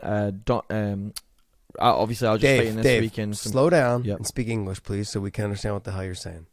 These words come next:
Speaker 2: Okay, let's go. <laughs>
Speaker 1: Um, Aljo made comments about Dominic Cruz, um, and I'm gonna quote him right here. He says, "In my eyes, I still look at Dominic Cruz as that guy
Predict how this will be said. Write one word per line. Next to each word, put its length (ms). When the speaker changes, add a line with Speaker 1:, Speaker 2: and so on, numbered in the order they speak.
Speaker 2:
Okay, 180
let's 220
go. 200
<laughs> 100
Speaker 1:
Um, 520
Aljo 680
made 240
comments 460
about 260
Dominic 300
Cruz, 460
um, 80
and 320
I'm 180
gonna 140
quote 320
him 80
right 140
here. 200
He 100
says, 400
"In 180
my 260
eyes, 300
I 100
still 260
look 160
at 100
Dominic 360
Cruz 380
as 200
that 240
guy 440